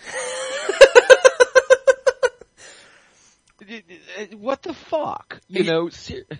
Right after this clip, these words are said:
Speaker 2: You know the sad thing is, you know at least one penis joke is gonna be made in that movie.
Speaker 1: You know, there had better be at least one. <laughs> At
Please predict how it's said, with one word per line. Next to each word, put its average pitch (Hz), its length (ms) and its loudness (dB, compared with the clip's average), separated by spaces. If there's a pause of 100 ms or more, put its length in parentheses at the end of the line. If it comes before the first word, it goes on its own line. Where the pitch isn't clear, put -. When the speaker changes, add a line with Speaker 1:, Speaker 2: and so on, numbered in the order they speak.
(300)
Speaker 2:
You 156 120 -2
know 220 100 6
the 196 120 2
sad 135 320 0
thing 156 200 -2
is, 151 220 -2
you 127 80 -10
know 123 240 0
at 110 80 2
least 135 280 -6
one 117 360 -2
penis 104 380 -10
joke 98 240 -4
is 98 80 -12
gonna 104 160 -8
be 98 120 -8
made 92 200 -8
in 92 60 -10
that 90 180 -10
movie. 90 320 -10 (1500)
Speaker 1:
You 156 160 -10
know, 160 520 -6
there 151 320 -4
had 135 200 -8
better 123 280 -4
be 95 220 -12
at 73 80 -16
least 90 300 -18
one. 67 260 -18 (420)
<laughs> - 360 -18
At 190 1160 -10